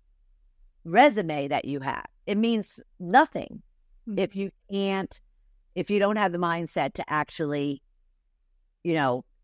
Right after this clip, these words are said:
Speaker 1: eh, go and take advantage of it and exploit it.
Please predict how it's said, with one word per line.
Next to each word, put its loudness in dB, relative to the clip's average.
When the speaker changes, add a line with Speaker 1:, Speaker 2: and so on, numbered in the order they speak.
Speaker 1:
eh, -6
go 4
and -2
take 0
advantage -2
of 2
it -2
and -4
exploit -6
it. -14